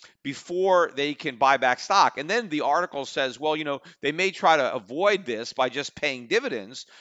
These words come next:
So they want to apply the same limitation to dividends, which is even worse. Basically, what they want to say is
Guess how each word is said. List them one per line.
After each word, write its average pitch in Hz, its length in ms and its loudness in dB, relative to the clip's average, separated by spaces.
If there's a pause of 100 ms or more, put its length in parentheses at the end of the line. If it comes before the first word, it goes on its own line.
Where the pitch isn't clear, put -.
(120)
So - 180 0
they 185 140 2
want 208 280 2
to 180 120 4
apply 156 920 0 (300)
the 151 80 -6
same 196 400 0
limitation 190 680 -2
to 202 120 -4
dividends, 202 720 -2 (260)
which 208 220 -2
is 180 180 -6 (220)
even 233 320 -4
worse. 294 560 0 (420)
Basically, 226 500 4
what 196 320 2
they 190 120 0
want 180 240 0
to 165 60 -4
say 202 520 -2
is 156 380 -6